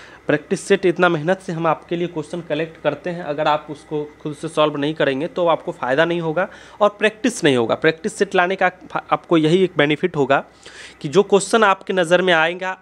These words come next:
अगर वो क्वेश्चन आपसे नहीं बन रहा है तो उसके लिए आप कोई बुक देखेंगे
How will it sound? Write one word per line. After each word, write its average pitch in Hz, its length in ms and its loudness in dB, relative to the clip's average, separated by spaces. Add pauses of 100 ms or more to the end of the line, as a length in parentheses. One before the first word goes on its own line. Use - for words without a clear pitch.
अगर 220 200 2
वो 214 160 4
क्वेश्चन 202 380 0
आपसे 175 260 2
नहीं 151 260 -2
बन 170 160 0
रहा 160 140 0
है 160 80 -4
तो 196 100 -6
उसके 240 220 0
लिए 220 140 4
आप 196 200 4
कोई 175 120 -4
बुक 147 260 -4
देखेंगे 165 480 -2